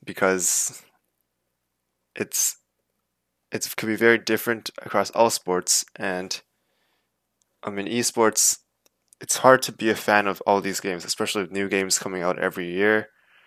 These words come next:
Um, new esports popping up all the time, and some esport leagues closing down all the time, shutting down due to it losing revenue. Pretty sure it's known that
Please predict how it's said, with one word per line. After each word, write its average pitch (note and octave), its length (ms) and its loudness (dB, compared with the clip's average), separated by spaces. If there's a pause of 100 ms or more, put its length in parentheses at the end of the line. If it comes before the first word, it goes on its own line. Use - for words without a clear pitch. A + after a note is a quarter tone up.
(500)
Um, E2+ 220 -12
new G2+ 300 -2
esports G#2 500 -2
popping G2 340 -2
up F#2+ 80 -6
all G2+ 120 2
the G2+ 60 2
time, G2+ 440 -2 (160)
and F2 280 -8
some G2 300 -6
esport G2 520 -4
leagues G2+ 420 -4
closing A2+ 520 0 (280)
down E2 220 -4
all E2 80 -4
the E2+ 80 -2
time, F#2 340 -8 (240)
shutting F#2+ 280 -2
down F#2 300 -4 (720)
due G#2+ 120 -4
to F#2 320 -2 (280)
it - 180 -8
losing F#2+ 280 -6
revenue. G#2+ 440 -2 (1200)
Pretty - 200 -4
sure C#3+ 180 0
it's - 200 -2
known A2+ 300 2
that G2+ 400 6